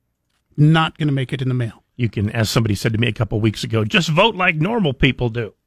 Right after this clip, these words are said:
Speaker 2: Well, if you look at the percentages of people who have actually been voting over the years, normal people are the ones who don't vote, apparently. I don't mean that's the best way to be. I'm just saying that, uh, the majority seem to never show up.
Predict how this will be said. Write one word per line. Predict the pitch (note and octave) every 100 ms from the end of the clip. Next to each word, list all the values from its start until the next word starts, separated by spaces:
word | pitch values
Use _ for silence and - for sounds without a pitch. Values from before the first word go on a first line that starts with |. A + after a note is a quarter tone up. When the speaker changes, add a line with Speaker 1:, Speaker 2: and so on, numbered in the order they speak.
| _ _ _ _ _ _ _ _ _ _ _ -
Speaker 2:
Well, | A2+ C#3+
if | C3+ A2
you | C#3
look | B2 C3
at | A2
the | A#2
percentages | G2 B2+ C#3 C3 A2+ G#2
of | G#2+ -
people | C3 A#2+ A2
who | A#2+ G#2+ G#2 _ _ _
have | - A#2
actually | B2+ - A#2+
been | A2 G#2
voting | G2+ C3+ E3+ A2+
over | G#2+ G#2+
the | A2
years, | G#2 A2 G2+ - - - -
normal | A#2+ D#3 B3+ C3+
people | C3+ C3 C3
are |
the | A#2+
ones | C3+ B2+
who | B2+
don't | A2+ D#3 B3+ A#2
vote, | G#2+ - C3+
apparently. | - B2 G#2 - - _ _ _ _ _ _ _ _ _ _ B2
I |
don't | B2+ B2
mean | B2 G#2+
that's | G2+
the | -
best | A#2 G#2+ C3+
way | A2
to | F#2
be. | A#2+ -
I'm | A2
just | G#2+ A2+ -
saying | A#2 A2
that, | A2 - _ _ _ _ -
uh, | G2 -
the | C3
majority | A#2+ A2+ C#3+ G3 A2+
seem | A#2 - A#2
to | A2+
never | A#2 A2 B2 A2
show | - D#3 -
up. | -